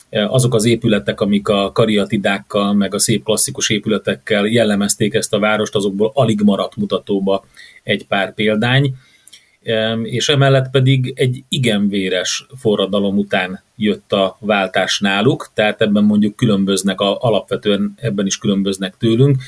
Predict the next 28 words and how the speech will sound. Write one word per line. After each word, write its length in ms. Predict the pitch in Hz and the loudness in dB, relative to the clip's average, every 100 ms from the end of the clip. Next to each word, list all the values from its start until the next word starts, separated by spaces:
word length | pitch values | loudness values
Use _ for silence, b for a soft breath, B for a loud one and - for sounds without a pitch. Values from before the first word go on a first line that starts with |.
| B B - | B B -2
Konkrétan, 800 | 170 139 - 110 104 120 123 127 | 2 4 4 0 0 0 -2 -4
ugye, 240 | 127 120 127 | -6 0 2
hát 260 | 117 127 | 0 -4
mivel 300 | 120 120 123 - | -6 -4 -4 -6
ott 240 | - 135 131 | -2 -2 0
a 80 | 123 | 0
helyszínen 500 | 139 135 131 123 127 | 2 2 0 0 2
nem 300 | 147 139 - | 2 0 -4
nézték, 440 | 113 104 - 104 101 | -6 -4 -4 -6 -6
ugye, 180 | 104 | -6
végig 460 | 98 104 101 107 117 b b | -4 -4 -2 -4 -6 b b
a 100 | b | b
televíziós 800 | - 113 107 104 101 104 101 - - b b b b | -2 0 2 2 2 2 2 -2 -6 b b b b
közvetítést, 800 | - 110 101 107 95 107 107 - | 2 2 2 -2 0 0 0 0
illetve 440 | 101 98 - 101 | 0 0 0 0
a 60 | 98 | 2
videófelvételeket, 1120 | 107 104 95 107 98 98 98 101 92 104 98 | 2 2 2 0 2 0 0 0 0 -2 -2
ö, 220 | - 104 98 | 0 0 0
Ceausescu 440 | 110 104 104 - | 0 0 -2 -4
kivégzéséről, 1040 | 101 110 104 95 101 95 - 101 104 120 131 - _ | -4 0 0 0 -2 -2 0 2 4 4 2 -2 _
mi 140 | 113 | 0
ezeket 300 | 107 107 107 | 0 0 -2
viszonylag 440 | 127 131 113 107 107 | 2 2 4 2 2
hamar 300 | 120 101 95 | 2 4 2
megkaptuk 540 | 95 90 98 - 104 | 0 -2 -6 -6 -6
Magyarországon, 720 | 101 98 95 92 - 98 98 101 | -2 0 0 0 0 -2 -2 -2
amikor 320 | 95 95 95 | -4 -6 -4
végignéztük. 720 | 98 98 101 101 - 120 123 | -2 0 2 0 2 0 -2